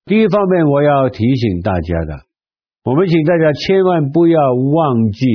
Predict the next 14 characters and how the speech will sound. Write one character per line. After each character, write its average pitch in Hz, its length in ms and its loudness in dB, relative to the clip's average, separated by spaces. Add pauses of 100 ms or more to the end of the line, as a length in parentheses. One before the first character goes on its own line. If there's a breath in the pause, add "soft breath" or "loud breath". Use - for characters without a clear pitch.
(580)
失 - 260 -18 (140)
落 143 180 2
的 110 140 -2
焦 190 400 0
点 127 180 -2 (440)
这 143 260 0
个 107 160 -2
重 131 240 -2
要 117 140 0
的 90 80 0
原 80 340 -2
则。 64 320 -10 (640)
在 139 160 0
开 196 140 -2